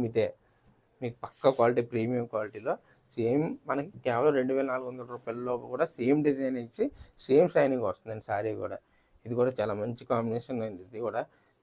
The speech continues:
చాలా క్లాస్‌గా ఉందండి. కట్టుకుంటే మాత్రం మనకి గోల్డ్ షేడ్ వస్తుందండి.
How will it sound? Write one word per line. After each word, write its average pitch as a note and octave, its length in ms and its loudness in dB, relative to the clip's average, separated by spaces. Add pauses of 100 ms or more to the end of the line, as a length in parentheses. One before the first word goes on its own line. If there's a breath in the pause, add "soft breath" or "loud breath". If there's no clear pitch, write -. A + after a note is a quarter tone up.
చాలా A2 160 4
క్లాస్‌గా B2 440 4
ఉందండి. C3 240 4
కట్టుకుంటే A2+ 460 -4
మాత్రం B2 380 -4
మనకి B2 300 -2 (460 soft breath)
గోల్డ్ B2 320 4
షేడ్ A#2+ 220 2
వస్తుందండి. A#2 540 -2